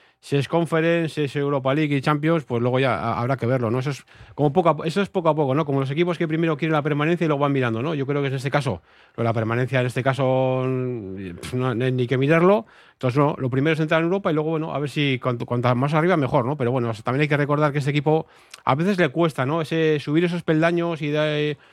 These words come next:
esos días, ¿no? De hora H, le cuesta dar ese puñetazo a la mesa, ¿no? Veremos si este año lo consigue, que sí que está, mm, siendo el equipo más regular, ¿no? Que o-, obviamente por eso está,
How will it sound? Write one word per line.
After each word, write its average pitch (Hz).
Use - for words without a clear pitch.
esos 151
días, 160
¿no? 170
De 165
hora 156
H, 175
le 151
cuesta 156
dar 143
ese 131
puñetazo 131
a -
la 120
mesa, 117
¿no? 131
Veremos 143
si 139
este 139
año 147
lo 139
consigue, 175
que 127
sí 147
que 143
está, 135
mm, 135
siendo 143
el 135
equipo 143
más 139
regular, 131
¿no? 135
Que 113
o-, 120
obviamente 131
por 113
eso 131
está, 123